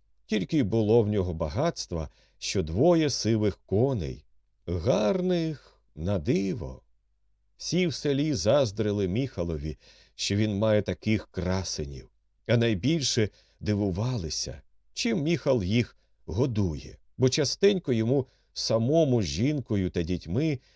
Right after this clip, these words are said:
не було чого їсти. Та Міхал тільки усміхався, чуючи, що кажуть про нього сусіди. Коли коням не вистачало сіна, він брав косу на плече та вирушав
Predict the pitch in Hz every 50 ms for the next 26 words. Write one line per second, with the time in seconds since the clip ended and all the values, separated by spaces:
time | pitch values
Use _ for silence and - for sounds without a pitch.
0 | - - 92 95 95 82 95 92 98 123 156 175 - - 127 95 87 107 113 87
1 | 87 117 151 143 - - - - 62 60 - _ _ _ _ _ _ _ _ _
2 | _ _ _ _ _ _ - 127 123 143 175 214 220 190 - - 151 143 131 -
3 | _ _ _ _ _ - 202 175 - - 147 - _ - 127 - - - 104 95
4 | - - 92 90 87 80 73 - - - 73 67 - _ _ _ _ _ _ _
5 | _ - - 220 196 180 160 127 - - 147 127 - _ _ _ - - - 98
6 | 87 - - 151 160 156 117 117 98 _ _ 80 82 78 78 92 98 80 90 82
7 | - - 90 85 - - - 73 67 57 - 65 - - _ _ _ _ _ _
8 | _ _ _ _ _ - - 123 117 117 110 - - 117 104 98 113 127 139 131
9 | 117 101 98 90 90 82 - - 90 85 - - 101 101 98 87 90 82 - -
10 | - 190 196 180 127 87 73 69 _ _ _ _ _ _ _ _ - 120 180 190
11 | 165 131 104 120 139 139 127 107 - _ - 104 - - - 175 185 175 151 143
12 | - - 110 120 120 - - - 107 113 110 101 - _ _ _ _ _ _ _
13 | _ _ _ _ _ _ _ - - - - 127 107 101 98 98 92 87 - -
14 | 120 131 139 135 110 -